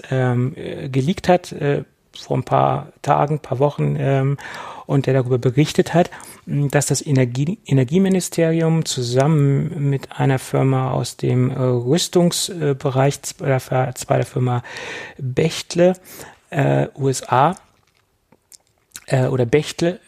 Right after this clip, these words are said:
äh, nicht die, nicht zu verwechseln mit den, äh, Systemhaus aus dem Schwabenländle bei uns in Deutschland. Da gibt's nämlich auch ein, äh, Systemhaus. Nein, nein, das ist die in den U S A, ist ein Unternehmen, was im Rüstungsbereich tätig ist.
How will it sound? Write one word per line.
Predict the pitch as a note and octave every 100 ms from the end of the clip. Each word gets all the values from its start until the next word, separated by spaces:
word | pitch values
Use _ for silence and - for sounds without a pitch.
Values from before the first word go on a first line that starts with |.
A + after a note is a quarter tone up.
| _
äh, | C#3+ C3 C3+ C3
nicht | A#2+ C#3+ C3+ C#3 -
die, | C3+ C3+ B2+ C#3
nicht | D3 -
zu |
verwechseln | D#3+ D3 - C#3+
mit | C#3 C3+ -
den, | C3+ C3+ C3 C3 B2+
äh, | B2+ B2+ B2+ B2+ B2
Systemhaus | - C#3 - D#3 C3+ C#3 C#3 -
aus | C#3 B2+ - - -
dem | C3+ C3+ -
Schwabenländle | D3 C#3+ D3 E3+ D3+ E3 F3+ D#3
bei | D#3
uns | E3 -
in | D#3
Deutschland. | - D3 - F#3
Da | C3
gibt's | C3+ D3+
nämlich | C3+ -
auch | -
ein, | - D3+ D#3 - - - - -
äh, | F#3+ D#3
Systemhaus. | C#3+ C#3+ E3+ D#3+ D#3 D#3+ -
Nein, | B2+
nein, | C3 D3 E3+
das | D3 -
ist | C#3 -
die | C#3+ C#3 C#3
in | C#3
den | B2+
U | C3+
S | B2+ C#3
A, | C#3 D#3+
ist | D3+
ein | C#3+ C#3+
Unternehmen, | C#3 C3+ C#3 C3+
was | C3
im | C#3 C3 C3
Rüstungsbereich | D3+ - - C3 B2 B2
tätig | - C3+ C3
ist. | F3 -